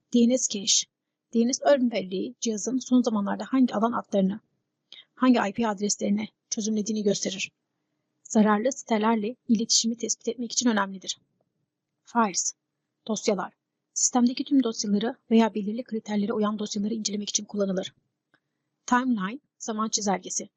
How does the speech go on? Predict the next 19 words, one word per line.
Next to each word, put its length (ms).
sistemdeki 520
tüm 180
aktiviteleri, 680
dosya 280
oluşturma, 540
program 300
çalıştırma, 640
oturum 300
açma 280
ve 100
benzeri 420
tek 200
bir 140
kronolojik 480
listede 280
gösterir. 480
Olayın 320
bütünlüğünü 380
görmek 500